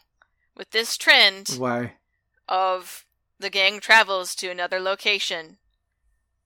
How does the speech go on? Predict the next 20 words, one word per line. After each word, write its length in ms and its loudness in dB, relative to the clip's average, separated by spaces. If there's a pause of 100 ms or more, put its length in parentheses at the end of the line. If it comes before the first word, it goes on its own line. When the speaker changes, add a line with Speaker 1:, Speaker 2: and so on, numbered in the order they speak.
(320)
Speaker 1:
and 180 0
experiences 600 -2
Speaker 2:
Well 340 10
Speaker 1:
the 40 6
culture. 460 0 (580)
The 120 -8
fact 400 2
that 280 0 (180)
Where's 380 4
My 200 4
Mummy 540 0 (2000)
is 200 0
Speaker 2:
<gasps> 60 -2
Speaker 1:
coming 320 4
up 80 6
Speaker 2:
Yeah? 380 8 (720)
Speaker 1:
makes 340 -2
me 140 -4
worried. 520 0 (440)
'Cause, 320 -4